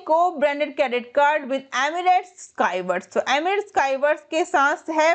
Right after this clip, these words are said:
ब्रांडेड क्रेडिट कार्ड किस बैंक ने लॉन्च किए हैं? तो वो किए हैं आईसीआईसी बैंक ने। राइट आंसर इसका हो जाएगा आईसीआईसी बैंक। In collaboration with Emirates Skywards, the loyalty program of Emirates and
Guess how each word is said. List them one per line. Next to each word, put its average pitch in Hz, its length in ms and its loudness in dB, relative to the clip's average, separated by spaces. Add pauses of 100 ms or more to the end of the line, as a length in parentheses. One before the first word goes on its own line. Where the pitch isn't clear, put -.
ब्रांडेड 262 420 0
क्रेडिट 240 360 -2
कार्ड 262 340 2
किस 277 160 -6 (100)
बैंक 226 240 -4
ने 233 160 0
लॉन्च 220 380 -2
किए 208 280 0
हैं? 320 140 0 (420)
तो 269 80 4
वो 285 200 4
किए 330 140 -2
हैं 359 180 2 (120)
आईसीआईसी 269 680 -2
बैंक 180 340 -4
ने। 196 120 0
राइट 208 200 0
आंसर 254 220 -2
इसका 269 240 -2
हो 262 60 -2
जाएगा 262 380 0
आईसीआईसी 214 680 -4
बैंक। 269 240 -2 (420)
In 403 100 -2 (100)
collaboration 294 760 0
with 359 100 -4 (220)
Emirates 349 420 -2
Skywards, 285 640 -2
the 311 160 0
loyalty 294 540 0 (100)
program 269 720 0
of 254 180 0 (140)
Emirates 339 680 -2 (460)
and 302 180 -6